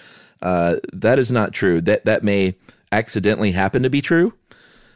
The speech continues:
if you look and say, "Oh, look, they're the same color as my deck." But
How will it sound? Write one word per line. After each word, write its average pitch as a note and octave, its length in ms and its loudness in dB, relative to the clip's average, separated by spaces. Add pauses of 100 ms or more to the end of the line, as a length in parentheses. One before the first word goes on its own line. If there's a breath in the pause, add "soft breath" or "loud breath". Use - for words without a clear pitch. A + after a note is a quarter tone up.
(420 soft breath)
if G2 200 0
you G#2 100 2
look A2 220 2
and G#2 120 0
say, G2+ 180 0
"Oh, D3 160 2
look, G#2 240 0
they're F#2+ 140 0
the F2+ 100 0
same F#2+ 180 -2
color F#2 260 0
as E2 100 -2
my F2 120 -4
deck." E2+ 400 -2
But F2 200 0